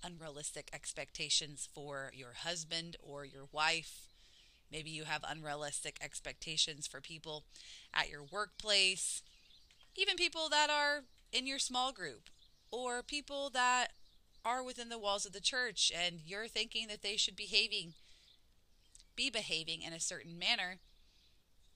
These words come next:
Your expectations are wrong, and you can walk away feeling unsuccessful. He goes on to say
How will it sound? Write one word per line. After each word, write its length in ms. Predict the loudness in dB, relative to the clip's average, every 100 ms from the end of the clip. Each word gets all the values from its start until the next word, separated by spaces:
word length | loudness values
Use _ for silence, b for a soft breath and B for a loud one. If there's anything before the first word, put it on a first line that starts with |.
| _ _ -20 -18
Your 180 | -6 -4
expectations 840 | -4 0 0 6 8 8 6 0 -8 -4 4
are 420 | 6 6 4 -2 -14 -20 -20
wrong, 480 | -6 0 2 2 0 -2
and 260 | -2 -4 -12 -18
you 160 | -10 -8
can 220 | -6 -6
walk 280 | -4 -4 -4
away 540 | -8 -6 -4 -4 -4 -8 b b b b b b -20 -10
feeling 320 | -4 0 0
unsuccessful. 1040 | 0 -4 -2 -4 -4 -2 -2 0 -2 -4 -14 -20 -20 -20 -20 -20 -20 -20 -12 -10 B B B B 4
He 120 | 6
goes 280 | 8 8 8
on 280 | 6 6 4 0 0
to 160 | 2
say 460 | 4 4 4 4